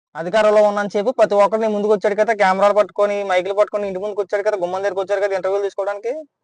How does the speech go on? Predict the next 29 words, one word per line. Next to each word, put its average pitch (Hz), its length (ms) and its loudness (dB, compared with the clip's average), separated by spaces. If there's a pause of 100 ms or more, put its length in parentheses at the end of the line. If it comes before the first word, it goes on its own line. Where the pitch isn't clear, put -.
(400)
నువ్వు 180 180 -8
పెద్ద 175 140 0 (100)
మొగుడు 180 300 0
అని 220 140 2
రాలేదు 220 280 4
రో. 247 80 6 (1600)
నువ్వు 196 220 -4
మాట్లాడే 233 400 2
బూతు 226 200 0
మాటలు 226 220 4
ఏవైతే 220 240 4 (120)
ఉన్నాయో 196 340 2 (1000)
వాటిని 196 440 0
వాళ్ళు 220 220 4
క్యాష్ 208 240 2
చేసుకుందాం 208 300 -2
అని 190 80 -6
చెప్పని 220 220 -6
వచ్చారు, 170 320 -8 (140)
ఏదో 202 160 2
వ్యూవర్‌షిప్ 208 420 2
కోసం 196 240 -4
వచ్చారు. - 300 -14 (1600)
అంతేనా? 175 280 -4 (160)
అందరూ 226 200 2
నీకు 247 140 2
అండగా 233 220 2
నిలబడతారు 226 400 2
ఇవాళ? 233 200 6